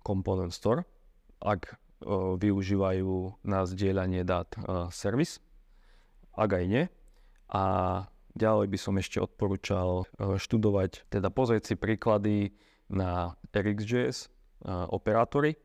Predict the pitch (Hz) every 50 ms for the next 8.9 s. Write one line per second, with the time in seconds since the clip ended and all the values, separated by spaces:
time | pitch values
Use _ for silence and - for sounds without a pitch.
0 | _ _ - - _ - - 98 95 92 95 92 - 104 98 - 104 98 95 -
1 | 104 98 87 - - 101 98 101 95 98 95 90 95 90 - - - - - 107
2 | 101 - - 101 - - - 92 90 90 92 - _ _ _ _ _ _ _ _
3 | _ _ - - 110 117 123 120 113 107 110 110 107 101 95 - - - 101 98
4 | 95 95 90 95 - _ _ - - - 95 90 92 90 90 90 90 - - 87
5 | 101 98 101 95 95 95 95 - - - 92 92 104 101 104 104 98 101 98 95
6 | 95 92 95 - - _ _ _ _ _ _ - - - 92 87 90 90 98 -
7 | - - 95 - - 92 92 - 98 87 - 92 95 98 98 - - - - 95
8 | 90 87 90 90 - _ - 92 92 90 90 85 - 92 82 - 82 98